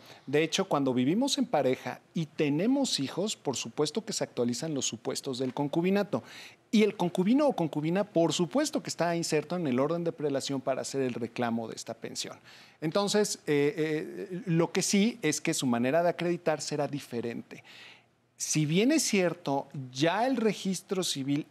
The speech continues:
expide actas que acreditan, eh, fehacientemente la existencia de este vínculo entre dos personas a través del concubinato,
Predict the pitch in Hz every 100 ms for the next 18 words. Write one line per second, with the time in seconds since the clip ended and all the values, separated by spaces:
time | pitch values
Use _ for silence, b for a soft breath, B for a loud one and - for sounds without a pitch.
0 | _ 151 - - - 190 196 147 113 B
1 | B B B _ - 170 208 - - -
2 | - - - _ 147 139 - 143 139 -
3 | 135 123 147 160 - 123 120 120 - 120
4 | 117 117 - 131 120 - 151 170 185 170
5 | 165 151 156 143 120 - 113 - 147 143
6 | 147 147 135 131 - 131 139 220 240 170
7 | 135 117 120 120 135 - 147 135 156 151
8 | 147 135 123 120 123 139 165 160 202 214
9 | 185 190